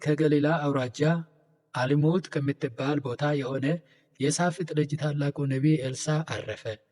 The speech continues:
የዚህም ነቢይ መጠራቱ እንዲህ ሆነ። ኤልያስ አልፎ ሲሄድ የሳፍጥ ልጅ ኤልሳዕን በፊቱ አስራ ሁለት ጥማድ አጠምዶ ሲያርስ አገኘው። እርሱም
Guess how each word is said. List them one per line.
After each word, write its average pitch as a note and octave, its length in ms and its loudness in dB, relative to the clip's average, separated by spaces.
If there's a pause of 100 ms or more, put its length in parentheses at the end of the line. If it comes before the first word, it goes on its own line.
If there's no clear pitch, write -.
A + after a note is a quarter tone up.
(340)
የዚህም D#3 460 4
ነቢይ E3+ 320 4
መጠራቱ E3 580 0 (180)
እንዲህ D#3 300 0
ሆነ። B2 180 -4 (560)
ኤልያስ D#3 460 4
አልፎ D3 240 -4 (160)
ሲሄድ D#3+ 460 2 (440)
የሳፍጥ D#3+ 560 -2
ልጅ D#3+ 240 2
ኤልሳዕን F3 540 0 (420)
በፊቱ D#3+ 340 2 (300)
አስራ E3 260 2
ሁለት F#3 360 0 (100)
ጥማድ D#3 520 2 (320)
አጠምዶ D3+ 360 0 (460)
ሲያርስ D3+ 480 0
አገኘው። A#2 480 -4 (200)
እርሱም G3 360 0